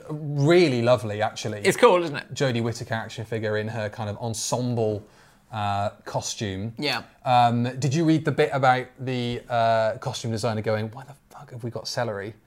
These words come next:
Speaker 2: Oh, no,
Speaker 1: And
Speaker 2: I
Speaker 1: the co-,
Speaker 2: didn't.
Speaker 1: the costume designer was like, "I hate the celery."
Speaker 2: Yeah.
Speaker 1: Um, when he was putting all this stuff together.
Speaker 2: Yeah.
Speaker 1: So
Speaker 2: And somehow, 'cause they used the Abbey Shot
Speaker 1: Mm,
Speaker 2: celery,
Speaker 1: mm.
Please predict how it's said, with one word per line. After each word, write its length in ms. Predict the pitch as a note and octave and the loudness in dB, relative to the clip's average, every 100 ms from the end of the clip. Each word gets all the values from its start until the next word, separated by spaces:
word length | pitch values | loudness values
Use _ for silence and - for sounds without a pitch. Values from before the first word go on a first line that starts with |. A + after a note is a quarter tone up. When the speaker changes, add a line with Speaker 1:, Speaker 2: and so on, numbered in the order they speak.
| _ _ _ - | _ _ _ 2
Speaker 2:
Oh, 120 | B3+ | 4
no, 240 | D4 E4+ A4+ | 4 4 6
Speaker 1:
And 80 | F#3 | 6
Speaker 2:
I 40 | |
Speaker 1:
the 60 | C#3+ | 8
co-, 100 | F3+ | 6
Speaker 2:
didn't. 100 | E3 | 6
Speaker 1:
the 80 | D3+ | 4
costume 380 | D3+ C#3+ D3 | 4 2 2
designer 280 | B2+ B2+ A#2 | 2 2 2
was 140 | A#2 G#2 | 2 4
like, 180 | A#2 - | 2 2
"I 100 | B2+ | 0
hate 320 | A2+ A#2+ A#2+ | 2 -2 -2
the 60 | A2 | -8
celery." 440 | - G#2 G2 G2+ - D3+ | -6 -6 -8 -12 -10 -6
Speaker 2:
Yeah. 240 | C#3+ C3+ - - | -4 -4 -8 2
Speaker 1:
Um, 580 | A#2+ A2+ A2+ A2 G#2+ B2 | 8 10 8 6 0 -2
when 120 | A2+ | -2
he 60 | G#2+ | -2
was 140 | G#2+ | -6
putting 240 | - A#2 | -8 -6
all 80 | G#2+ | -6
this 160 | G#2 G2+ | -6 -8
stuff 180 | A2 - | -8 -8
together. 340 | A2 G#2 G#2 - | -8 -8 -10 -10
Speaker 2:
Yeah. 200 | C3+ C3+ | -10 -10
Speaker 1:
So 220 | - D3 | 2 6
Speaker 2:
And 100 | C#3 | 6
somehow, 560 | - B3 F#3+ F#3+ E3 D#3+ - | 8 6 6 2 2 -2 -6
'cause 160 | - F#3+ | 2 4
they 80 | G3+ | 6
used 300 | F3 E3 C#3 | 4 0 -2
the 120 | E3 | 2
Abbey 240 | D3+ C#3+ C3+ | 2 2 -2
Shot 400 | - C#3+ - - _ _ - | -2 0 0 -6 _ _ 2
Speaker 1:
Mm, 160 | F3+ F#3 | 6 8
Speaker 2:
celery, 520 | E3 A2 G2+ E2+ C3 | 6 4 -2 -6 -2
Speaker 1:
mm. 300 | C#3 C3+ G2+ | 2 2 0